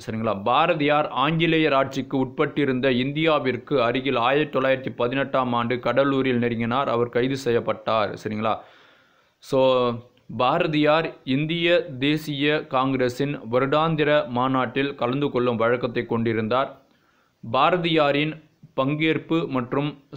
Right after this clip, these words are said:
செயல்பாடுகளால் ஆயிரத்தி தொள்ளாயிரத்தி ஐந்தாம் ஆண்டு பனாரஸ் மற்றும் ஆயிரத்தி தொள்ளாயிரத்தி ஏழாம் ஆண்டு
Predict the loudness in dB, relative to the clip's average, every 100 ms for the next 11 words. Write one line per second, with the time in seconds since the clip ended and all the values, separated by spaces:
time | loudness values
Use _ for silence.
0 | -2 2 2 2 0 2 2 2 2 2
1 | 0 2 2 0 -2 -2 0 2 2 2
2 | 0 2 0 0 0 0 2 0 -2 -8
3 | -20 _ _ _ -8 -2 2 4 2 2
4 | -2 -6 -6 -4 -2 -4 0 0 2 0
5 | 2 2 2 0 0 2 2 2 0 0
6 | 0